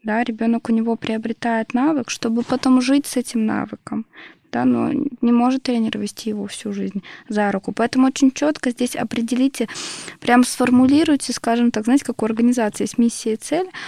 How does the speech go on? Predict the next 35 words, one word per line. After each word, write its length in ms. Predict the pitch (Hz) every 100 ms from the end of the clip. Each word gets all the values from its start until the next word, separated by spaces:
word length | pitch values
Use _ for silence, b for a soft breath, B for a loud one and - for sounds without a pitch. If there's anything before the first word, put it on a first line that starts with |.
| B
вот 120 | 302 -
так 200 | 254 247
и 40 |
для 120 | 240
себя 360 | 240 262 254 240
сформулируйте 720 | - - 226 254 302 277 -
свою 380 | - - 220 220
вот 180 | 208 -
эту 200 | 202 202
вот 140 | 196
внутреннюю 540 | 233 247 233 208 208 214
миссию. 720 | 226 220 - - - 190 208 B B B
Что 260 | - -
я 160 | 262 240
могу 300 | 233 226 240
дать 320 | 220 220 -
ребенку, 760 | - 220 254 381 427 - 311 240 _ _
да, 240 | 233 262
что 200 | - -
я 200 | 247 240
ему 240 | 233 226 220
даю. 560 | 208 208 214 196 202 - _ _ _ _ _ _ _ _ _ _ _ _
Да, 220 | 240 254
и 120 | 277 -
тогда, 400 | 226 226 240 240
может 320 | 214 220 220
быть, 160 | 214
будет 280 | 214 214 214
проще. 440 | - 214 202 196 -
То 100 | 208
есть, 140 | 202
да, 160 | 233 294
там 160 | - 202
моя 380 | 208 226 208 202
задача. 640 | 202 233 320 - -